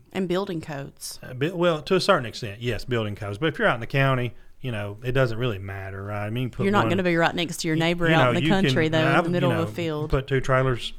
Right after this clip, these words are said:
Speaker 2: back to back if you want
Speaker 1: Right.
Speaker 2: to in the county, you know what I mean? Put a, put a hallway between 'em. Um, but in, in the city,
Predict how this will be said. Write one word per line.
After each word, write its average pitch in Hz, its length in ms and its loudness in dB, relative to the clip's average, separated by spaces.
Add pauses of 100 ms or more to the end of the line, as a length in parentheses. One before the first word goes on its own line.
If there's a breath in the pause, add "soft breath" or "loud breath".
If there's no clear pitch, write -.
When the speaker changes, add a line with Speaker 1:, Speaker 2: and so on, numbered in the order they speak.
(120)
Speaker 2:
back 131 260 2
to 131 40 -2
back 92 400 -6
if 92 60 -16
you 101 140 -10
want 101 140 -10
Speaker 1:
Right. 156 180 -4
Speaker 2:
to 98 60 -8
in 98 60 -10
the 92 60 -14
county, 95 420 -12
you 101 60 -8
know 104 100 -4
what 104 120 -6
I 104 100 -6
mean? 101 240 -8
Put 113 180 -6
a, 101 60 -8
put - 300 -14
a - 20 -8
hallway 107 320 -6
between 101 260 -10 (800 loud breath)
'em. 127 60 -4
Um, 113 360 -2 (480)
but 120 400 0 (240)
in, 170 220 0
in 190 180 2
the 156 60 2
city, 143 400 -2